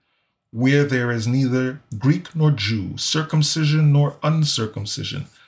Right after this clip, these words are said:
barbarian, Scythian, bond nor free, but Christ is all and in all."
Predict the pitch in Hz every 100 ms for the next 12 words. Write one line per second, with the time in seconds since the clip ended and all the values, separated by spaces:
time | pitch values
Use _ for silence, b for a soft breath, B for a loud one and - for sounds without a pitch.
0 | b - 95 104 123 135 135 135 135 135
1 | - 139 135 135 127 127 107 120 127 127
2 | 120 120 113 - 143 113 98 - - 135
3 | 139 143 - _ 120 101 - - 147 107
4 | 90 110 110 b b - 101 - 107 104
5 | - - 135 147